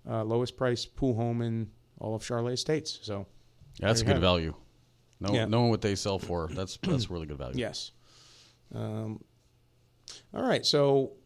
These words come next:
Speaker 1: you know, we talked about twenty twenty, New Year's resolutions. We were all kinda gearing up like, all right, we have goals. We have, uh, personal goals, fitness goals, diet and health goals. And, you know, or maybe you've got other goals. You've got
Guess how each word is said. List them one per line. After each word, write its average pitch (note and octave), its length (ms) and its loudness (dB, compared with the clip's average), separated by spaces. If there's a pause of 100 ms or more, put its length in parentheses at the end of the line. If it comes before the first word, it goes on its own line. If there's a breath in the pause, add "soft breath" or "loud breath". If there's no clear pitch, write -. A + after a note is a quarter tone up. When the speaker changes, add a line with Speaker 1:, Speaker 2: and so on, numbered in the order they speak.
(380)
Speaker 1:
you E3 80 2
know, D3+ 100 6
we D3 120 4
talked D3 260 2
about C3 400 0
twenty C#3+ 280 0
twenty, C3+ 480 0
New A#2+ 140 -2
Year's C3+ 280 -2
resolutions. C3+ 960 0
We A#2 100 0
were A#2 160 2
all B2 260 4
kinda A#2 540 -2
gearing A#2+ 360 0
up A#2 180 -2
like, G#2+ 280 -2
all A#2+ 60 0
right, A2+ 160 2
we A2+ 140 2
have A2 180 0
goals. G#2+ 420 2
We A2+ 120 0
have, G2 340 -4 (680 soft breath)
uh, G2+ 400 -8
personal C3 340 0
goals, G#2+ 420 -2
fitness B2 380 -2
goals, G#2 600 -2
diet A2+ 460 0
and G2+ 140 -6
health A2 260 -2
goals. G2+ 540 -6
And, G2 320 -8 (500 soft breath)
you A2 100 -8
know, G#2 100 -4
or G#2 100 -2
maybe A#2+ 240 2
you've A#2 200 0
got A#2 160 2
other A2 200 2
goals. G2 360 -6
You've G#2 140 -6
got G2+ 220 -6